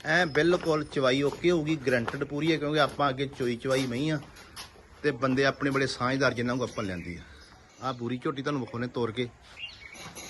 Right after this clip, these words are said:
ਡਰਦੀ ਥੋੜੀ ਜੀ। ਵੇਖੋ ਕਿੱਡਾ ਖੁੱਲਾ ਚੱਡਾ ਇਹਦਾ ਮਹੀਂ ਦਾ, ਥਣ ਥੋੜਾ ਲੰਮਾ ਆ,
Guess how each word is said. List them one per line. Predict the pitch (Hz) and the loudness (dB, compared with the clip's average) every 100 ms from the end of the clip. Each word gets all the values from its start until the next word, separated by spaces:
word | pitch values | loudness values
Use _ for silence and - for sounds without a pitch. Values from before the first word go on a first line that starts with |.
| - | -14
ਡਰਦੀ | 110 107 98 95 | -8 -6 -4 -4
ਥੋੜੀ | 113 104 101 | -6 -6 -6
ਜੀ। | 104 - - - - - - - - - - - | -8 -10 -18 -20 -20 -20 -20 -20 -20 -20 -20 -10
ਵੇਖੋ | 110 - 113 | -10 -10 -10
ਕਿੱਡਾ | 127 113 127 | -4 0 0
ਖੁੱਲਾ | - 135 156 156 | 0 0 4 4
ਚੱਡਾ | - 90 104 | 2 -2 -2
ਇਹਦਾ | 98 | -4
ਮਹੀਂ | 98 85 | -8 -8
ਦਾ, | - - - - - - - - - - - - - - - - - - - | -10 -10 -12 -12 -14 -18 -20 -20 -20 -20 -18 -18 -18 -20 -20 -20 -20 -20 -12
ਥਣ | - 107 113 | -6 -4 -4
ਥੋੜਾ | 113 127 | -2 0
ਲੰਮਾ | 127 101 117 | 0 2 2
ਆ, | 147 | 2